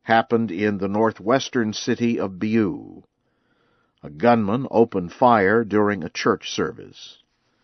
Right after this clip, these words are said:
At least one person was killed. Kenyan officials say a cabinet minister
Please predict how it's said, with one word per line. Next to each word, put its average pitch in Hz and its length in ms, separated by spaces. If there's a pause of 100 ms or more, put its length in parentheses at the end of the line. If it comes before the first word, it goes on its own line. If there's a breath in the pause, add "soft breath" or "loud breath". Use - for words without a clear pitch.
(320)
At 90 160
least 107 400 (180)
one 110 320
person - 540 (880)
was - 180
killed. - 720 (2250)
Kenyan 151 460
officials 123 640
say 107 500 (520)
a - 60
cabinet 131 600
minister 104 720